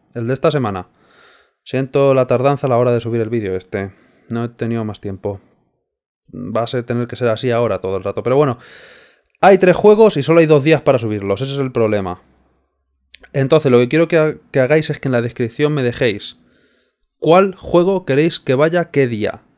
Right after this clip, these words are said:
O sea, el viernes, tal juego. El sábado, tal juego. Y el otro juego que se quede libre,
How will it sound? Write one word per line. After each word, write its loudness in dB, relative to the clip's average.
O -8
sea, 0
el 0
viernes, 4
tal 4
juego. -2
El -2
sábado, 2
tal 4
juego. -2
Y 0
el 4
otro 2
juego 4
que -6
se -10
quede 0
libre, 0